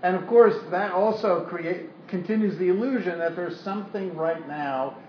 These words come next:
that's missing from us, that we are incomplete, or there's something wrong about us, and that we don't deserve to have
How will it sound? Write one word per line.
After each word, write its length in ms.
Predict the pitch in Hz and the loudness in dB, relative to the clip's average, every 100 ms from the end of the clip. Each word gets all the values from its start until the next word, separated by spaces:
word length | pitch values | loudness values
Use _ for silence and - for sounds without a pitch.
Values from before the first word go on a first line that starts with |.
| - | -6
that's 200 | 170 156 156 | -2 -2 0
missing 640 | 196 220 220 151 107 101 - | 2 2 0 -8 -10 -14 -8
from 180 | 156 151 | -6 -4
us, 380 | 165 139 - - | 0 0 -2 -6
that 220 | 139 139 | -8 -6
we 200 | 160 180 | -2 4
are 360 | 165 160 156 165 | 6 6 4 -2
incomplete, 760 | 160 156 139 - 190 175 120 - - - - - - | -8 -8 -10 -4 0 0 -2 -8 -18 -20 -20 -10 2
or 140 | 160 | 2
there's 180 | 160 160 | 2 0
something 380 | 185 185 165 156 | -4 -4 -6 -4
wrong 320 | 196 196 180 | -2 0 -2
about 280 | 147 135 127 | 0 0 0
us, 220 | 123 - | -4 -8
and 140 | 143 | -6
that 200 | 156 156 | -4 -2
we 160 | 160 180 | -4 -2
don't 360 | 160 156 156 | 0 0 -2
deserve 600 | 156 143 156 165 135 117 - - - - - - - | -8 -6 -2 0 0 -4 -10 -20 -20 -20 -20 -20 -8
to 200 | 165 147 | -4 -4
have 320 | 139 143 123 | 0 0 -2